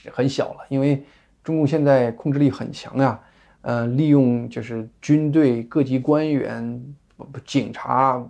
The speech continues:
包括高科技，全面控制中国人的一丝一动，呃，甚至就是说呢，比以前控制还严，怎么可能就是说呢，有，有什么这个分崩离析的可能性？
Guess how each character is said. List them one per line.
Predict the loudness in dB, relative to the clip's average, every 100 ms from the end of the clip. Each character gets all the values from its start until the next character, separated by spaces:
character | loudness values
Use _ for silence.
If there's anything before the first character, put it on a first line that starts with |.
| 0
包 | 0
括 | 0
高 | 0 0
科 | 2 0
技， | -2 -2 -4 -6 _ _
全 | -8 0 4
面 | 6 4
控 | 2 -4
制 | -4
中 | -6
国 | -4 -4
人 | -4
的 | -6
一 | -6
丝 | -8 -6 -6
一 | -2
动， | -4 -4 -8 -20 -8
呃， | 0 2 2
甚 | 2 4 4
至 | 4
就 | 4 4
是 | 2
说 | 2 -2
呢， | 0
比 | 0
以 | 0
前 | 0 -2
控 | -2
制 | -4
还 | -6
严， | -8 -10 -12
怎 | -4 -2
么 |
可 | -2 -6 -10
能 | -10 -16
就 | -16 -16
是 |
说 | -16 -14 -14
呢， | -10
有， | -8 -10 -10 _ _ _
有 | -14
什 | -10 -8
么 | -8 -8 -14 _
这 | -18 -16
个 | -14 -14 -14
分 | -6 -2
崩 | 0
离 | 0
析 | -2
的 | -8
可 | -12 -14
能 | -20
性？ | -14 -14